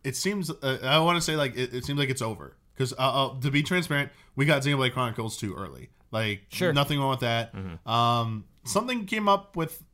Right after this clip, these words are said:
Speaker 1: uh, Pokemon, but Pokemon's all dealt with. For those who don't know, Pokemon Company and Game Freak,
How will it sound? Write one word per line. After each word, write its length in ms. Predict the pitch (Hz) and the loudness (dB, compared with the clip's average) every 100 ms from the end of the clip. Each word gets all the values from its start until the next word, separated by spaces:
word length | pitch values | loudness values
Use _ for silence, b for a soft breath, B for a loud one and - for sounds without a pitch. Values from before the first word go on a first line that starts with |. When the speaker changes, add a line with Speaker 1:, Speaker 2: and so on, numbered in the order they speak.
| _ _ | _ _
Speaker 1:
uh, 220 | 117 113 | -4 -2
Pokemon, 680 | - - 151 120 107 104 104 | -2 -2 -2 -2 -4 -6 -6
but 220 | 113 - - b b - | -6 -8 -14 b b 2
Pokemon's 420 | 202 247 240 202 | 4 4 2 4
all 140 | 202 | 4
dealt 240 | 147 156 147 | 6 4 4
with. 100 | 131 | -4
For 140 | 156 | 0
those 180 | 175 160 | 2 2
who 60 | |
don't 80 | 156 | 0
know, 140 | 147 143 | 0 -2
Pokemon 480 | - 190 190 180 160 | 2 2 2 -2 0
Company 540 | 147 143 143 135 127 b b 117 | -2 0 -2 -2 -6 b b -8
and 120 | 110 | -4
Game 220 | 131 127 | -2 -2
Freak, 420 | - 120 113 - | -2 -4 -4 -8